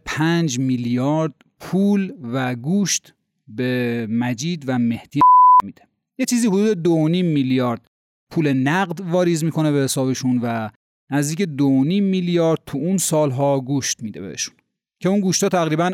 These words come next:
الانی که داریم با هم دیگه صحبت می‌کنیم شاید به نزدیک بیست برابر شده. بعد همهٔ این ماجراها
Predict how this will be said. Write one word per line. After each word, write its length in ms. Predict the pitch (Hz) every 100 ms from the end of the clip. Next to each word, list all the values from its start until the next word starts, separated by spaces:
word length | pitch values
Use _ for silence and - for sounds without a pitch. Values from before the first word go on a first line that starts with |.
| -
الانی 460 | 147 143 147 185
که 80 | 196
داریم 160 | 180 160
با 80 | 143
هم 80 |
دیگه 120 | 139 139
صحبت 420 | - 127 131 131
می‌کنیم 400 | 127 131 151 156 _ _ -
شاید 380 | - 135 139 123 -
به 80 | 123
نزدیک 320 | 120 110 143 120
بیست 400 | 131 180 - -
برابر 400 | 113 110 101 98
شده. 260 | - - - _ _ _ _ _ _ _ _ _ _ -
بعد 280 | 139 240 302
همهٔ 280 | 277 226 233
این 260 | 294 262
ماجراها 760 | 202 175 160 156 147 190 233